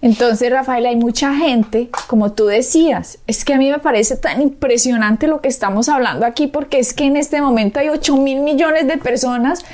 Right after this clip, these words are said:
y todos los ocho mil millones van a ser eternos.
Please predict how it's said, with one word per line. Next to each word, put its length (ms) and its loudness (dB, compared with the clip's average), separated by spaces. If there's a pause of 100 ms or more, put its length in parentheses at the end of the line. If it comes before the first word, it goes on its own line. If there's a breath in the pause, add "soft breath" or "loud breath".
(200 loud breath)
y 160 0
todos 240 0
los 180 0
ocho 260 -2
mil 220 0
millones 640 -2 (180 loud breath)
van 240 4
a 80 4
ser 240 0
eternos. 960 0